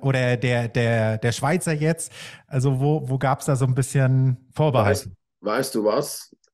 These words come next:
Speaker 1: Na.
Speaker 2: Ich war, weißt du was Spannende war? Ich
Speaker 1: Ja.
Speaker 2: war in der Schweiz, der Italiener mehrfach, oder?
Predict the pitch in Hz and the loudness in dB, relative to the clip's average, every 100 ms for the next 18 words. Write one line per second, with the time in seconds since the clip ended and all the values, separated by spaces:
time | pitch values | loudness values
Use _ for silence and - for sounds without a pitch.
0 | - 123 131 139 - 131 123 - - 117 | 2 2 2 -2 -2 0 -2 -8 -6 -4
1 | 135 131 120 131 139 - - 117 135 139 | -2 -2 -2 -2 -4 -12 -4 -2 -2 -2
2 | 127 110 117 113 - - 120 139 127 139 | -4 -4 -4 -6 -10 -4 2 2 2 0
3 | - - 120 107 101 - 107 117 156 156 | -6 -6 -4 -2 -2 -2 -4 -2 -4 -6
4 | - 110 107 - 90 90 107 135 127 135 | -6 -6 -6 -10 -10 -6 -4 -4 -4 -4
5 | 139 - 185 104 117 147 - | -4 -6 -6 -8 -8 -8 -10